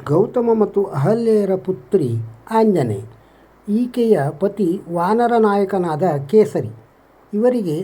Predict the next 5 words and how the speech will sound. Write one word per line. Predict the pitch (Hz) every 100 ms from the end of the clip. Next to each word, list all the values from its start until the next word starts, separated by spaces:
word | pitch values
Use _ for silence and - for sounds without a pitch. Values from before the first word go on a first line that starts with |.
| -
ಸಂತಾನವಾಗದಿರಲು | 185 214 247 254 247 226 196 170 156 139 151 110 - -
ಅಂಜನೆ | 180 214 247 214 214
ಶಿವನನ್ನು | 214 175 202 233 190 165 185
ಸ್ತುತಿಸಿದಳು. | - 247 233 190 135 104 - - _ _ _ _
ಶಿವನು | 196 262 247